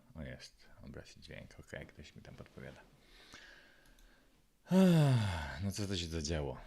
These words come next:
Spadamy cały czas. Spadamy cały czas. Jest słabo. Już przebiliśmy te poziomy,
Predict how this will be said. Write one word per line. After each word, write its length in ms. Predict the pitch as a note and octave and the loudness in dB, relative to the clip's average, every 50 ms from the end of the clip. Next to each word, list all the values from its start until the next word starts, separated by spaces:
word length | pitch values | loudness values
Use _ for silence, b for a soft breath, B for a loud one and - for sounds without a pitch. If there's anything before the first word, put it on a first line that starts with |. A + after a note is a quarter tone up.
| B B - | B B -16
Spadamy 460 | - - - G2+ F#2+ - G#2+ G2 E2+ | -12 -6 -4 0 2 2 2 2 0
cały 200 | - - D#2 D2+ | -2 -4 -6 -6
czas. 540 | - - E2 C#2+ B1+ - - - - - - _ _ _ _ _ _ - - - - - _ _ _ - - - - - - B B B B B B B | -4 -2 -2 -2 -2 -4 -8 -12 -14 -16 -20 _ _ _ _ _ _ -20 -20 -20 -20 -20 _ _ _ -20 -20 -20 -20 -20 -20 B B B B B B B
Spadamy 380 | - - - E2 E2 E2+ E2+ D2+ | -20 -10 -8 -4 -4 -2 -4 -4
cały 260 | - - D2 C#2+ D2 | -4 -4 -4 -4 -4
czas. 520 | - - D2+ D#2+ F2 F2+ - - - - F2+ | -4 -4 -4 -2 -2 -4 -6 -10 -14 -14 -10
Jest 220 | F2+ C#2+ C2+ - | -8 -8 -8 -8
słabo. 580 | - - E2 D2+ D2 C#2+ D2 D#2+ E2 F2+ F2 - _ _ _ _ _ _ _ _ _ _ _ _ - E2+ | -8 -4 -4 -4 -2 -2 -2 -4 -4 -4 -8 -12 _ _ _ _ _ _ _ _ _ _ _ _ -14 -12
Już 220 | D#2+ D2 - - | -12 -12 -12 -14
przebiliśmy 560 | _ - - D2 D2+ D#2 D2+ D2+ - D2+ D2 | _ -16 -12 -8 -6 -6 -6 -6 -6 -8 -6
te 100 | C#2 D2+ | -6 -8
poziomy, 760 | - - D2 C#2 D2 D2+ C#2+ C#2+ C#2 C#2 C2+ C2+ C2+ C2+ - | -6 -6 -6 -4 -4 -4 -4 -4 -6 -6 -6 -8 -8 -10 -12